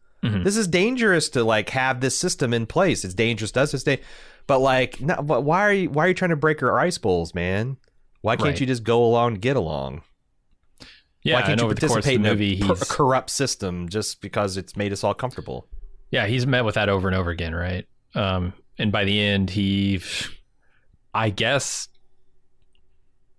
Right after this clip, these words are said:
Speaker 1: I, I don't know what do you make of the idea that he says, "I was home."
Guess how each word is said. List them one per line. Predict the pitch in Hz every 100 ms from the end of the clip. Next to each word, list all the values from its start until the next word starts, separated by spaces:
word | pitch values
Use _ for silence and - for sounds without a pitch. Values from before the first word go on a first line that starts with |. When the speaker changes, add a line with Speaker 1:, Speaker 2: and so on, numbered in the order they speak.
| _ _ _ _ _ - - - - - _ - _ _ _ _ _ - - - - - 160
Speaker 1:
I, | 151 - 160 165 196 214
I |
don't | 233 247
know | 180
what | 160
do | 190
you | 185
make | 175 170
of | 135
the | 131
idea | 117 113 117
that | 107 104
he | 120
says, | - 117 110 95 - - -
"I | 117
was | 104
home." | - 113 98 90 90